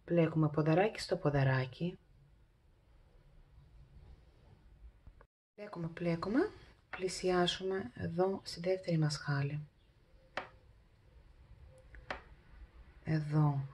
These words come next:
είναι ελεύθερο ποδαράκι. Γλιστρά λίγο το νήμα. Ποδαράκι. Εδώ το ποδαράκι αυτό που ενώσαμε.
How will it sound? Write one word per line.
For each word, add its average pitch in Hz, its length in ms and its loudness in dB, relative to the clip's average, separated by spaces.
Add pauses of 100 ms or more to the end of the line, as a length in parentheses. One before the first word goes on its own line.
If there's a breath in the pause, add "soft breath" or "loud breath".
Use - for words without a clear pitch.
(120)
είναι 151 280 4
ελεύθερο 143 580 0
ποδαράκι. 139 720 2 (1500 soft breath)
Γλιστρά 135 480 -2
λίγο 131 260 -6
το - 120 -8
νήμα. 135 440 -2 (960)
Ποδαράκι. 156 920 4 (1700 loud breath)
Εδώ 160 240 4
το - 120 -4
ποδαράκι 190 680 4
αυτό 175 300 0
που 196 180 -2
ενώσαμε. 165 680 4